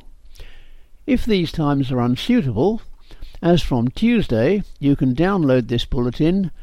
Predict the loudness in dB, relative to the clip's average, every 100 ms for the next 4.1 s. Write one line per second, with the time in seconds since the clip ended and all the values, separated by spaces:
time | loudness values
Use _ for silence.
0 | -20 -12 -4 -2 0 0 2 2 4 4
1 | 4 2 0 -2 -2 0 -2 -4 -14 -20
2 | -14 -4 -2 0 2 2 2 2 2 0
3 | 0 -2 -2 0 0 2 2 2 2 0
4 | -2